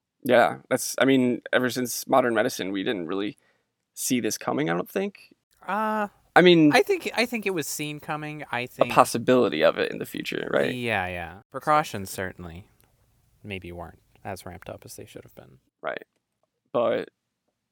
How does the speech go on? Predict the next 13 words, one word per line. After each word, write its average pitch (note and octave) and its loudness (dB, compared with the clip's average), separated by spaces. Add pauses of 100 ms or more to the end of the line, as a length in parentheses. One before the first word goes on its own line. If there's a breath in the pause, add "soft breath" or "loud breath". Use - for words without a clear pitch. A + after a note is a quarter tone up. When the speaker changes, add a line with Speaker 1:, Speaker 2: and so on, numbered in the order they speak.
(100)
Speaker 1:
everything A#2+ 4
that A2 0
has A2 -2
happened A2+ 0
during A#2+ 0
quarantine B2+ -2
has F#2+ 0 (1080)
truly C3 6
warped G2+ 2
our E2+ 6
worlds, D2+ 0
both - 0
internally - -4